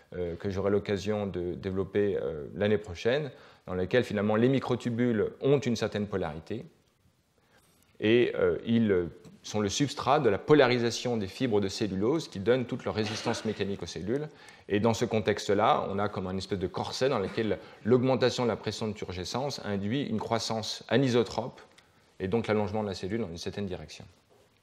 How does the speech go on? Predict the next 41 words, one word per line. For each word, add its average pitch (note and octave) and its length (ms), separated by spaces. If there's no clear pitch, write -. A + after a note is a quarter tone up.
Donc G2+ 160
ici, C#3+ 220
on B2+ 120
a, C3 320
on G2+ 60
peut A2+ 140
décrire A#2+ 380
finalement A2 460
méca-, A2+ 340
euh, F2+ 100
physiquement B2+ 720
la A#2+ 100
croissance A2+ 360
d'une G#2 140
cellule A#2 460
en B2 320
se A2+ 160
donnant A#2+ 440
la G2 120
prescription A#2 580
de B2+ 280
ces - 600
modules A2+ 340
élastiques, A2 640
de A2 60
sa A2 160
polarisation B2+ 800
le A#2+ 100
long G2+ 160
de G2+ 40
l'axe A2 240
antéro-postérieur. G#2 760
Par G#2 100
exemple, G2+ 140
une G2+ 60
cellule A2 360
qui G#2+ 140
serait, G#2 360
euh, F2+ 80
plus, B2 580
euh, F#2+ 440